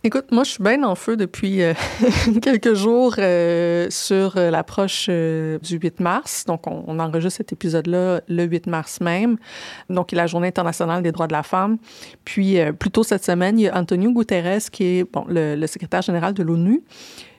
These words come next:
qui a fait un discours à Doha dans lequel il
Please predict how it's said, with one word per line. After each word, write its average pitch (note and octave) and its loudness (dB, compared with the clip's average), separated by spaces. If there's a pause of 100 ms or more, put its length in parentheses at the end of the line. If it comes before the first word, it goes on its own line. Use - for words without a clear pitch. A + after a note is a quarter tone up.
(160)
qui G3+ 0
a G#3+ 2
fait - 0
un A#3+ 2
discours A#3 -2
à F3+ -2
Doha F3+ 0 (220)
dans G#3 2
lequel G#3+ 2 (600)
il G3+ 4